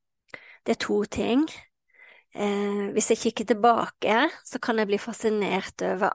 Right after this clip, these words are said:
alt jeg har skapt fordi jeg turte å tenke tanken.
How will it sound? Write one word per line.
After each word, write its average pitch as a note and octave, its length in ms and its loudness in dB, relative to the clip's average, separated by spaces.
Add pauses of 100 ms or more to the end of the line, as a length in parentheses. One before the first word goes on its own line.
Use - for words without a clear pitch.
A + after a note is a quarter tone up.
(140)
alt A3 500 -2
jeg F#3 320 0 (220)
har F#3 260 2 (540)
skapt - 580 0
fordi G3+ 300 6
jeg G3+ 160 2
turte G3 500 2
å - 60 -4
tenke F#3+ 420 -4
tanken. G#3 640 0